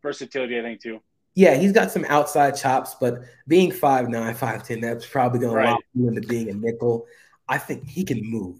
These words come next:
Speaker 2: He can absolutely go. I, like, s-, with all the Maryland guys, I kinda worry about the guessing. I think I s-, I saw that
Speaker 1: Yeah.
Speaker 2: a lot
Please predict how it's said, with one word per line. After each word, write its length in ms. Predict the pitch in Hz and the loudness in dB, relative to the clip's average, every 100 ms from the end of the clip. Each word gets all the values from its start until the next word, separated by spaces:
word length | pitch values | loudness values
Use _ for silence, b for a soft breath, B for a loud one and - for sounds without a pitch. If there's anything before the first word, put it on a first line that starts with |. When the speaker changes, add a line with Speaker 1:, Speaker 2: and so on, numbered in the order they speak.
| - _ _ | -20 _ _
Speaker 2:
He 180 | - 151 | -10 -6
can 140 | 123 | -6
absolutely 680 | 117 117 - 113 107 101 98 | -4 -6 -6 -8 -8 -6 -8
go. 480 | 104 107 104 107 b b b b 117 | -6 -4 -4 -6 b b b b -2
I, 320 | 117 110 107 - - | 0 2 -2 -6 -2
like, 160 | 139 | -2
s-, 220 | 139 - - _ | -2 -10 -16 _
with 260 | 123 139 139 | -4 -4 -2
all 280 | 117 120 120 | 0 2 2
the 100 | 117 | 0
Maryland 480 | 110 110 113 107 104 | -4 -4 -4 -4 -8
guys, 400 | 98 98 95 95 - | -8 -6 -8 -12 -16
I 60 | |
kinda 320 | - 117 107 | -10 -8 -8
worry 420 | 92 107 110 104 101 | -8 -6 -4 -4 -6
about 480 | 98 101 101 95 _ _ _ _ _ _ - | -8 -6 -6 -8 _ _ _ _ _ _ -2
the 180 | 104 | -2
guessing. 640 | 95 135 123 - 147 175 190 | 0 -2 -2 -4 -4 -6 -10
I 120 | 117 | -10
think 200 | 120 135 | -4 -4
I 60 | 123 | -4
s-, 180 | 123 - | -8 -8
I 40 | |
saw 140 | - 147 | -6 -2
that 260 | 117 98 | -2 -2
Speaker 1:
Yeah. 120 | - 101 | -6 -8
Speaker 2:
a 40 | |
lot 260 | 98 - | -8 -10